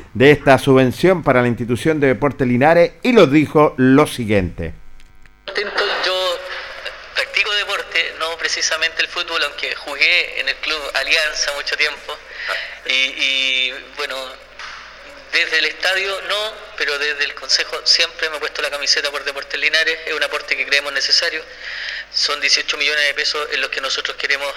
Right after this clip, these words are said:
Speaker 2: eh, seguir, eh, fortaleciendo el trabajo de la corporación.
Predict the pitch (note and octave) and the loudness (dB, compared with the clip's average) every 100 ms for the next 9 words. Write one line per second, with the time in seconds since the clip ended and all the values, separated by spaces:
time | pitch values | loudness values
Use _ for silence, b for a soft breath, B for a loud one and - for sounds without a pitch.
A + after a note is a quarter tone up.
0 | - B B B B B - A#2+ A#2 - | -10 B B B B B -2 -2 0 2
1 | C#3 C#3+ D#3+ D#3 D3+ C#3+ C#3 - - - | 2 2 2 0 0 -2 -4 -10 -20 -20
2 | - B B - - - - C#3 C#3 F#3 | -20 B B -20 -16 -10 -4 -2 0 0
3 | F3+ D#3+ - D3 D3 D3+ C#3+ C#3+ C#3 - | -2 -6 -4 -4 -4 -4 -4 -4 -6 -2
4 | C#3+ C#3 F3+ | 0 2 0